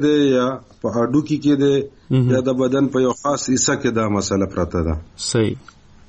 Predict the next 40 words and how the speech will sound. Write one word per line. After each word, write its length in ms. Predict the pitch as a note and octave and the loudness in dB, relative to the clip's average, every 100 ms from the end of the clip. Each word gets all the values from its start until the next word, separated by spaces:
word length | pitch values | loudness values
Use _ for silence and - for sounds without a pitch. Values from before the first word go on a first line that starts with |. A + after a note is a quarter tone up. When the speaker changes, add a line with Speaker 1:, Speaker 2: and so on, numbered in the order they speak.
| - - - - - - - | -20 -20 -20 -20 -20 -20 -2
Speaker 1:
نو 240 | A#2+ B2+ B2 | 0 2 2
ډاکټران 460 | C3+ B2 C#3 E3+ F3 | 0 0 0 0 0
پې 80 | E3+ | 0
پوهېږي، 520 | D3 E3 F3 D#3+ E3 - - - - | 0 2 2 0 -4 -8 -20 -12 0
Speaker 2:
مهم. 320 | B2+ B2+ A#2 | 2 2 0
Speaker 1:
عام 160 | D#3+ D3+ | 0 0
خلک 380 | C#3+ C#3+ C#3 C#3 C3+ B2 - - - | 0 -2 -2 -2 -2 -4 -12 -20 -6
دی 120 | B2+ C3+ | 0 2
باندې 300 | C3+ B2+ B2+ B2 A#2 | 2 4 4 2 2
نه 160 | C3+ | 2
پوهیږي 480 | D#3 D3 C#3+ C3+ C3 | 2 2 2 2 2
او 100 | B2 | 2
سیماب 420 | A#2 B2 B2+ C#3 | 2 2 2 0
صاحب 200 | - C#3 | -2 -4
ته 140 | A2+ C3 | -2 2
هم 100 | B2+ | 2
دا 120 | C3 | 4
وایي 140 | C#3 | 2
چې 80 | B2 | 0
خلک 260 | - B2+ A#2 | -2 -2 -2
په 80 | B2 | -2
دې 160 | A#2+ C#3 A#2+ | 0 0 2
پوهیږي 340 | D#3+ G#2+ G2 - - - | 2 2 -4 -6 -14 -2
Speaker 2:
مهم. 180 | C3 B2 | 0 2
Speaker 1:
چې 80 | A#2+ | 2
ماشومان 540 | C#3 C#3+ C#3 E3 F#3 | 2 2 2 2 2
کله 380 | E3 D#3+ D#3 C#3+ | 0 -4 -4 -8
تکلیف 320 | A#2+ E3+ - | 0 -2 -2
کې 80 | - | 0
وي، 220 | E3 F3+ | 2 4
نو 120 | E3+ | 2
دا 180 | C#3+ D3 | 2 0
فوري 340 | C3 C#3+ D#3 | 0 0 2
توګه 280 | F3+ D3 B2+ A#2 | 2 0 0 0
باندې 200 | A#2 A#2 | 0 0
ډاکټر 320 | A2+ G#2 A2 | 0 -2 -4
ته 120 | G#2+ | -2
رسول 340 | A2 G2+ G#2 G#2 | 0 0 2 0
پکار 400 | G#2+ G2+ G2+ F2+ | 0 -2 -2 0
وي. 140 | F2 | -2